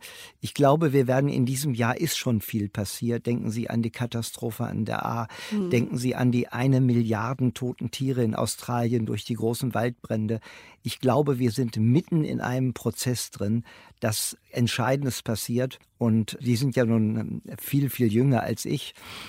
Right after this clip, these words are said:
Speaker 1: mit fünfundsiebzig, da frage ich mich schon, wie viel Zeit habe ich eigentlich noch?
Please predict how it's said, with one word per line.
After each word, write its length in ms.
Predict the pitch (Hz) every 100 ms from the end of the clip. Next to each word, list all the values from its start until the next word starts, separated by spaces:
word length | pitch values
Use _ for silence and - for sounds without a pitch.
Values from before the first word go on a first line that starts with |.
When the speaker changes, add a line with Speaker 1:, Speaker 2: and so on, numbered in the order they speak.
| - -
Speaker 1:
mit 200 | - 113
fünfundsiebzig, 720 | - 120 117 127 - - 123
da 120 | - 117
frage 280 | - 120
ich 120 | 113 -
mich 140 | 110
schon, 300 | 127 117 117 _
wie 120 | 117
viel 180 | 127 113
Zeit 340 | - 135 156
habe 140 | 117 104
ich 120 | -
eigentlich 360 | 101 107 104 107
noch? 260 | 101 -